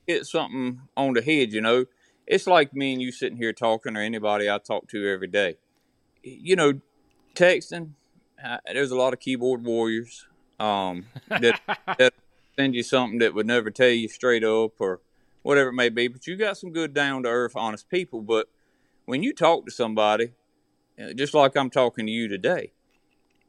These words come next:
Speaker 1: I, I can hear the influx in your voice to know whether, you know, what's going on in the conversation. And you could sit here and text me the same thing and leave my mind in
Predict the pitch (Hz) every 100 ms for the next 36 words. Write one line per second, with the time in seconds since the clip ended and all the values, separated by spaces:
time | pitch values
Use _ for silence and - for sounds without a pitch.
0 | _ - - - 110 185 180 147 151 139
1 | 120 - 127 131 135 127 - 117 113 104
2 | 123 156 123 110 - - 110 117 117 113
3 | 113 107 104 101 - _ _ - 131 113
4 | 104 104 117 _ - 50 123 127 - 131
5 | 117 113 110 101 95 117 104 92 - 135
6 | 131 - 76 _ _ - 107 117 165 113
7 | - 143 127 120 - 135 101 123 110 -
8 | 123 113 98 156 165 117 113 113 110 117
9 | 117 117 113 107 104 101